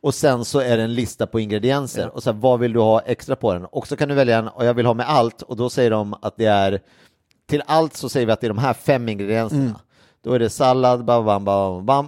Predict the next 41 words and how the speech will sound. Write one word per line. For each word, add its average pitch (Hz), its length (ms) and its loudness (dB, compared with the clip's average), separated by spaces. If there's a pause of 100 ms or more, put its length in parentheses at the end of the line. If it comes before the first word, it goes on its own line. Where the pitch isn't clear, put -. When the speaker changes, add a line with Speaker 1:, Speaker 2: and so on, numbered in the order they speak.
Speaker 1:
och 143 140 -2
sen 117 200 0
så - 100 -12
kan 113 100 -4
du 110 60 -2
välja 104 260 0
extra, 98 640 -4 (360)
Speaker 2:
Mm. 98 340 0
Speaker 1:
eh, 92 60 -6
på - 160 -6
det. 92 160 -2
Eller 123 360 0
bara 95 340 2
hitta 92 380 -8
på 92 220 -6
helt 85 160 -6
själv. 78 180 -4 (140)
Speaker 2:
Ja. 113 220 -8
Speaker 1:
Vilket 131 240 0
gör 123 120 6
att 113 80 0
då 139 100 2
får 160 280 0
du 190 60 2
ju 156 60 4
exakt 117 380 -2
det 113 80 0
du 110 80 0
vill 117 120 0
ha. 104 280 0
Speaker 2:
Mm. 131 180 -2
Speaker 1:
Ja, 135 160 0
jag 143 80 0
vill 147 100 0
ha 151 60 2
majonnäs, 151 580 -4
lök 127 380 2
och 110 360 2
smör, 107 360 -2
bostongurka. 110 840 -6 (200)
Speaker 2:
Mm. 127 180 -2